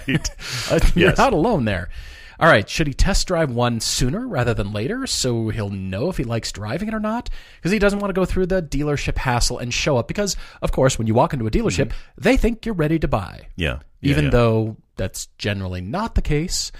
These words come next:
Speaker 2: Yeah.
Speaker 1: But it is hard to shop when you've got your heart set on a car, and
Speaker 2: Mm-hmm.
Speaker 1: a lot of people have done this. A-, and in the comments here, there, there have been many people,
Speaker 2: Yeah.
Speaker 1: uh, Adam
Speaker 2: Yeah.
Speaker 1: F and Greg L. Yes, guys, uh, you've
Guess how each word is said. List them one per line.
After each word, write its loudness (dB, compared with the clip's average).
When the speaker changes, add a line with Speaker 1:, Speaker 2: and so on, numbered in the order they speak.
Speaker 2:
Yeah. -6
Speaker 1:
But 0
it 0
is 0
hard 0
to -6
shop -2
when -4
you've -2
got -4
your -4
heart -4
set 0
on -4
a -6
car, 0
and -2
Speaker 2:
Mm-hmm. -8
Speaker 1:
a -8
lot -4
of -10
people -2
have -4
done 0
this. -2
A-, -2
and 2
in 0
the 0
comments 0
here, -2
there, -6
there -4
have -12
been -4
many -2
people, -6
Speaker 2:
Yeah. 0
Speaker 1:
uh, 0
Adam 0
Speaker 2:
Yeah. 2
Speaker 1:
F -4
and -8
Greg -2
L. 0
Yes, -2
guys, -2
uh, -2
you've -8